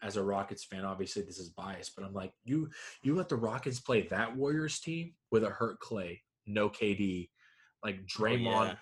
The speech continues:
Speaker 1: Draymond, like, w-, we're
Speaker 2: Anyone
Speaker 1: winning a
Speaker 2: beats
Speaker 1: cha-,
Speaker 2: that
Speaker 1: we're
Speaker 2: team.
Speaker 1: winning a championship.
Speaker 2: Yeah.
Speaker 1: But, like,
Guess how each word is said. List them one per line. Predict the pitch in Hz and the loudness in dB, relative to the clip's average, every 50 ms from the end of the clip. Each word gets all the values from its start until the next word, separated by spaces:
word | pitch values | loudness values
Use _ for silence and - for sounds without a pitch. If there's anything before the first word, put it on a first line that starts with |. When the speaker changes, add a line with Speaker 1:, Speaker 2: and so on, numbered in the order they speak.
| - 107 | -12 -6
Speaker 1:
Draymond, | 98 - 139 127 135 135 - - - - - - - - | 0 4 4 4 4 2 -2 -10 -16 -20 -20 -16 -6 0
like, | 127 123 123 - - _ - | 0 0 0 0 -6 _ -12
w-, | - 127 135 139 | -10 -10 -10 -8
we're | - | -2
Speaker 2:
Anyone | - 127 151 160 156 143 127 | 2 4 6 8 8 8 8
Speaker 1:
winning | - 196 180 170 | 8 8 6 4
a | 143 | 2
Speaker 2:
beats | 113 - | 0 0
Speaker 1:
cha-, | 165 151 | -2 -2
Speaker 2:
that | - 92 - - | -6 -6 0 4
Speaker 1:
we're | 160 175 | 6 8
Speaker 2:
team. | |
Speaker 1:
winning | 220 240 240 226 | 8 10 8 8
a | - | 6
championship. | - - 247 269 269 277 262 196 143 - - 110 95 - - _ _ _ - | 6 6 6 6 6 6 6 6 6 6 4 4 2 2 -4 _ _ _ -4
Speaker 2:
Yeah. | 92 104 107 101 - - - - - - | 0 0 2 0 0 -4 -14 -20 -10 -2
Speaker 1:
But, | - 165 170 | 0 2 2
like, | 170 151 127 113 | 4 2 2 0